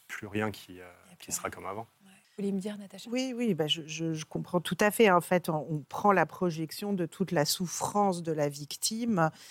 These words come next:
Speaker 3: et qui doit aussi, on doit se demander si on n'est pas en train de répéter le traumatisme puisqu'on va sonder, euh, effectivement les blessures qu'il peut y avoir. Je voulais juste dire quelque chose à Mounir.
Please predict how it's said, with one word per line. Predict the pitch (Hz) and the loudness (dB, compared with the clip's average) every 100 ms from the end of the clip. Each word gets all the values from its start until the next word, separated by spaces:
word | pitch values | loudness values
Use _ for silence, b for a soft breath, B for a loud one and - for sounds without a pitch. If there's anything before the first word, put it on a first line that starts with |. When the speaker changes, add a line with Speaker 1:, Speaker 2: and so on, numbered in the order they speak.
| B B | B B
Speaker 3:
et | - 160 | -2 -2
qui | - 185 | -2 -6
doit | 165 170 196 185 - | -4 0 4 6 4
aussi, | - 170 - 240 220 | 2 4 4 4 6
on | 175 170 | 6 4
doit | 151 175 | 2 2
se | 156 | 2
demander | 165 165 165 202 | 0 -2 0 0
si | - | -2
on | 170 | -4
n'est | 160 | -2
pas | 165 | 0
en | 151 | -2
train | - | -2
de | 165 | 0
répéter | 165 160 170 180 | 2 2 2 0
le | 170 | -2
traumatisme | - 170 160 160 220 196 175 | 0 0 2 0 0 -2 -4
puisqu'on | 156 156 - - 147 | -8 -10 -12 -10 -4
va | 160 | -4
sonder, | 151 - 175 160 160 180 170 147 | -2 -6 -6 -2 4 6 6 2
euh, | 127 B B B - | -2 B B B -6
effectivement | - 151 - 170 170 | -6 -6 -6 -2 2
les | 165 | 2
blessures | 156 160 - 196 | 0 -2 -2 -4
qu'il | - 160 | -4 -4
peut | 190 | 2
y | 175 | 4
avoir. | 175 208 | 6 4
Je | - | 2
voulais | 196 208 | 0 2
juste | 190 240 - 202 | 2 -2 -4 -4
dire | 185 208 | -2 0
quelque | - 190 185 | 0 -2 -4
chose | 233 196 | -6 -2
à | 175 | -2
Mounir. | 185 185 247 | -2 -2 -4